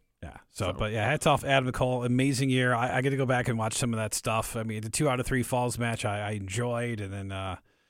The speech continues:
Speaker 1: oh,
Speaker 2: I
Speaker 1: man.
Speaker 2: mean, all year long he had great matches.
Speaker 1: Yeah.
Speaker 2: Didn't matter who it was against. So.
Speaker 1: Wh-, which, okay, so the Rumble's coming up.
Speaker 2: Yep.
Speaker 1: Uh, not, not to, we'll just do quick predictions for twenty twenty, I guess.
Speaker 2: Okay,
Speaker 1: Um,
Speaker 2: sure.
Speaker 1: I don't, I don't know what the Mania main event's gonna be. I'm assuming Becky's gonna fight Ronda. I don't know if that's gonna close the show.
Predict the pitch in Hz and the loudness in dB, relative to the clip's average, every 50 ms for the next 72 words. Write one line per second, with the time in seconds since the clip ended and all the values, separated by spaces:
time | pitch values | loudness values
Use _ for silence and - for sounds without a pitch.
0 | _ _ _ _ _ _ _ - - 90 87 - - - - - 117 117 120 127 | _ _ _ _ _ _ _ -10 -8 -6 -6 -8 -8 0 4 6 8 8 8 10
1 | 135 131 123 113 104 98 95 92 92 87 85 87 82 87 87 80 - 85 85 - | 8 10 10 10 8 8 8 6 6 4 2 0 2 0 0 2 2 0 0 0
2 | - 80 80 80 78 87 - 80 - 95 80 78 78 76 76 82 80 80 - 78 | 0 0 0 0 0 -2 -4 -2 0 0 0 0 0 -2 -2 -2 -2 -2 -2 -4
3 | 76 78 76 78 73 76 76 - - - - - _ _ _ _ _ _ - 52 | -4 -4 -2 -2 -2 -2 -4 -8 -12 -14 -16 -18 _ _ _ _ _ _ -12 -10
4 | 64 82 - - - _ - 202 196 233 - - - - 185 - 170 117 - - | -8 -8 -10 -12 -10 _ -6 2 2 2 2 2 0 0 2 2 2 2 2 0
5 | - 165 170 165 220 247 262 240 190 - - 190 170 151 131 120 113 101 107 - | 0 2 4 4 4 4 4 4 2 4 4 4 4 4 2 2 2 0 -2 -6
6 | - - - - - 95 - - - _ - 147 143 - 147 160 175 170 156 165 | -10 -12 -12 -6 -4 -4 -4 -4 -8 _ -4 -4 -2 2 4 4 4 4 4 0
7 | 170 165 - 156 151 139 147 151 147 170 - - 175 135 - 165 147 - - 147 | 0 0 -2 -8 -8 -6 -6 -4 -4 -4 -2 -2 -4 -2 -4 -6 -6 -4 -4 -4
8 | 131 123 - - 110 - - 101 - - 113 98 92 90 - 104 92 87 85 80 | -4 -4 -4 -6 -8 -8 -8 -8 -6 -6 -4 -4 -4 -4 -4 -4 -4 -2 -4 -4
9 | 78 82 82 80 - - - 107 113 110 101 87 90 107 - - 80 - - _ | -4 -6 -6 -6 -4 0 2 2 4 4 4 4 4 4 2 0 0 0 -6 _
10 | _ _ _ _ _ _ _ _ _ 151 160 185 180 156 151 165 180 180 180 180 | _ _ _ _ _ _ _ _ _ 6 8 8 8 6 6 4 4 4 2 2
11 | 175 170 - 151 143 143 143 151 165 160 156 151 151 147 143 139 131 131 135 135 | 2 2 2 0 2 2 2 2 2 4 6 6 6 6 6 4 4 4 2 2
12 | 127 123 117 135 139 131 - - 147 131 120 120 131 127 120 120 113 - 139 131 | 2 2 2 2 2 0 0 0 0 2 2 2 2 2 2 2 0 2 2 2
13 | 123 110 - 123 117 - 131 117 - 123 110 107 - 107 98 80 90 110 127 139 | 2 2 2 0 0 2 0 -2 0 -2 -4 -2 -2 -4 -4 -4 -2 -2 0 0
14 | 151 147 151 135 123 117 117 117 113 - - 113 101 95 - 107 98 92 - - | 2 2 2 2 2 0 0 -2 -4 -4 -4 -6 -6 -6 -6 -6 -6 -6 -6 -8
15 | 90 - - 160 160 156 156 151 147 147 - | -6 -2 2 2 4 4 4 4 2 2 -2